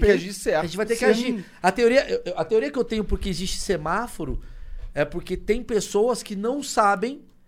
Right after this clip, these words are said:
Speaker 3: que tem que dar passagem pra outras. Foi,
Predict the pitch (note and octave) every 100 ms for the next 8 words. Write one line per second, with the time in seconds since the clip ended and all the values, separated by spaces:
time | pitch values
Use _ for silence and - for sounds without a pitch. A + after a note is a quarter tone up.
0 | _ _ - F#3+ G#3+ A3+ G#3+ G#3+ A#3 A#3+
1 | A3+ A#3 A#3 C#4+ D4 B3+ - C3 - _
2 | - - _ - -